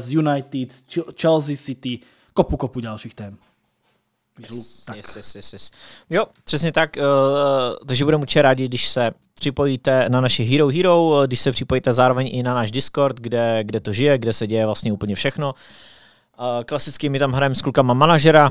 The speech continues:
Speaker 2: máme tam malý týmy, dokončili jsme první sezónu, já jsem skončil s Fulhamem šestý, kluci skončili devět, deset, jedenáct, mám pocit, mají Everton,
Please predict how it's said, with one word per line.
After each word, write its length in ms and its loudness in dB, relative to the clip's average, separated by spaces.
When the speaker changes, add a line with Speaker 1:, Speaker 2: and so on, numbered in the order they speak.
Speaker 2:
máme 220 0
tam 340 0
malý 220 0
týmy, 260 -2
dokončili 400 -2
jsme 160 -4
první 260 -2
sezónu, 640 0
já 100 -6
jsem 160 -4
skončil 520 -4
s 60 -4
Fulhamem 420 0
šestý, 460 0
kluci 300 -8
skončili 680 -2
devět, 300 0
deset, 300 -6
jedenáct, 400 0
mám 140 -6
pocit, 500 -4
mají 460 -6
Everton, 520 -2